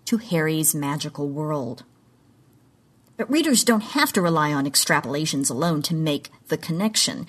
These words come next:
Rowling engages with Native America directly in the final book of the Harry Potter series, Harry Potter and the Deathly Hallows. While reading the Daily Prophet, Harry finds a picture of the Dumbledore family.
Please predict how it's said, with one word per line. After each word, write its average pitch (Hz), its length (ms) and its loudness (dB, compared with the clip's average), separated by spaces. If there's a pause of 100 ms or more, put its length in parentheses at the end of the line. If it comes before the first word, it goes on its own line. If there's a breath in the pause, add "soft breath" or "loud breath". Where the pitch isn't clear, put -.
(260 loud breath)
Rowling 262 560 8
engages 214 840 4
with 233 180 0
Native 180 340 2
America 165 500 2
directly 185 800 -2 (100)
in 208 140 4
the 220 100 6
final 175 560 4
book 151 400 -2
of 160 100 -2
the 170 60 0
Harry 156 300 0
Potter 143 320 -2
series, 156 640 2 (360 loud breath)
Harry 214 320 4
Potter 185 580 4
and 175 140 2
the 180 40 0
Deathly 151 440 -4
Hallows. 147 680 0 (920 soft breath)
While 240 180 10
reading 285 380 8
the 285 80 8
Daily 190 420 6
Prophet, - 520 0 (200 soft breath)
Harry 311 280 4
finds 214 460 4
a 233 80 2
picture 170 460 -2
of 170 160 -2
the 190 80 4
Dumbledore 190 680 6
family. 85 600 -8